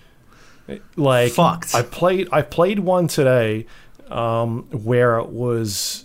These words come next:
Speaker 1: the other team had to push, um, I don't know what it was, some sort of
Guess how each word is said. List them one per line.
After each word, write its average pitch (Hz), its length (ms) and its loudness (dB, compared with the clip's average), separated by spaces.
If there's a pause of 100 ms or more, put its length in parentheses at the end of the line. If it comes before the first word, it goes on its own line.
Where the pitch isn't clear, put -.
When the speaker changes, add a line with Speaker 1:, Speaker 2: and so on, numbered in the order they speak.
Speaker 1:
the 123 280 -4
other 147 260 0
team 139 380 0
had 113 220 -2
to 120 100 -4
push, - 580 -2 (380)
um, 104 580 -4 (1000)
I 110 60 -8
don't 110 100 -4
know 98 100 -4
what 95 180 -6
it 104 80 -8
was, 98 260 -8
some 135 220 -2
sort 131 220 0
of 110 380 -4